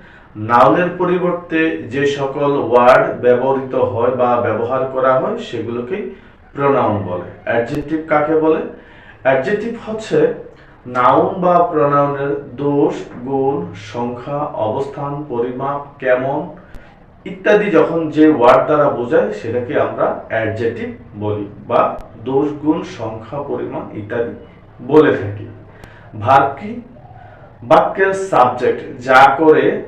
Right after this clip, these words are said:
তাই ভার্ব। এখন হচ্ছে অ্যাডভার্বের ক্লাস। এখন আমি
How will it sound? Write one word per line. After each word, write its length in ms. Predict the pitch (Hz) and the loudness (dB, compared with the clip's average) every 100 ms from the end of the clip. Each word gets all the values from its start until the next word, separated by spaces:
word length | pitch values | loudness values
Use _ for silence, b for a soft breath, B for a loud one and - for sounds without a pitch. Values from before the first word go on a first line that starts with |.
| - | 0
তাই 280 | 113 - - - - 110 | 4 4 2 -6 -14 -16
ভার্ব। 280 | - - - - - - - - - - - - - - - - - B B B B - | -14 -14 -14 -18 -20 -20 -20 -20 -20 -20 -20 -20 -20 -20 -20 -20 -20 B B B B -2
এখন 260 | 165 208 233 | 0 0 -2
হচ্ছে 380 | 233 240 247 - | -2 2 0 0
অ্যাডভার্বের 600 | 165 151 139 127 113 104 - | 2 2 4 2 2 -2 -6
ক্লাস। 380 | - - - - - - - _ - _ | -6 -6 -8 -16 -20 -20 -20 _ -20 _
এখন 320 | 123 160 185 | 0 0 0
আমি 280 | 196 190 190 | -2 -2 -4